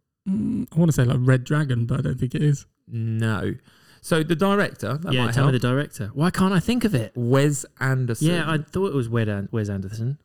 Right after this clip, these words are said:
Speaker 3: Which
Speaker 2: And
Speaker 3: of the, is it, it's not a, it's not Tenenbaums.
Speaker 2: No.
Speaker 3: It's, uh, I mean
Speaker 1: Ralph Fiennes is the main character.
Speaker 2: Yeah.
Speaker 3: I,
Speaker 2: Are we
Speaker 3: yeah, I've
Speaker 2: talking
Speaker 3: gone blank.
Speaker 2: Voldemort here, right?
Speaker 3: Yeah,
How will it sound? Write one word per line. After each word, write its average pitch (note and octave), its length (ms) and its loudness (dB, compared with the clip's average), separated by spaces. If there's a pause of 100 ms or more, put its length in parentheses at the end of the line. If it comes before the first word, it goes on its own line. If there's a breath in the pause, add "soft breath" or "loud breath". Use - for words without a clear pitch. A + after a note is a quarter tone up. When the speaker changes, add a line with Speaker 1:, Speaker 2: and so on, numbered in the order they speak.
Speaker 3:
Which E3 240 2
Speaker 2:
And E3 100 -2
Speaker 3:
of E3+ 180 -4
the, - 60 -14
is - 220 -12
it, - 120 -16
it's C3+ 160 -4
not D#3 160 0
a, - 80 -6 (640)
it's - 120 -20
not A#2+ 140 -8
Tenenbaums. G#2+ 640 -4 (320)
Speaker 2:
No. A#2 340 -2 (500)
Speaker 3:
It's, - 340 -8
uh, G#2+ 360 -2 (1500 loud breath)
I C3 40 -10
mean A#2 160 -4
Speaker 1:
Ralph G3+ 260 -2
Fiennes C3+ 540 0
is C#3 180 -4
the C3 80 2
main C3+ 380 4
character. - 480 0 (1500)
Speaker 2:
Yeah. D3 200 -4 (1900)
Speaker 3:
I, - 60 -6
Speaker 2:
Are - 20 -2
we E3 80 4
Speaker 3:
yeah, - 20 2
I've - 20 0
Speaker 2:
talking F3+ 260 4
Speaker 3:
gone F3+ 220 6
blank. C3 140 2
Speaker 2:
Voldemort A#2 220 2
here, G#2 160 2
right? D3 240 0 (420)
Speaker 3:
Yeah, D3+ 200 2